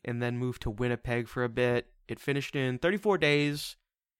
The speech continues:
and in October of twenty nineteen. Thirty-four days, Brianna, to, to make a whole ass movie. I guess I'm not, I'm,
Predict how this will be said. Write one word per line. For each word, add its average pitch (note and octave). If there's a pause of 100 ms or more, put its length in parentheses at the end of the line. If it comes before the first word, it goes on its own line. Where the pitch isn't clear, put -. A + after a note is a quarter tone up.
(180)
and A2+
in A2+
October G#2+
of F#2
twenty F2+
nineteen. F2
Thirty-four F3+
days, G#2+
Brianna, G2+
to, G#2+
to A2+
make A#2+
a A2
whole B2+
ass A#2
movie. G2+
I A2
guess D3+
I'm E3+
not, -
I'm, C3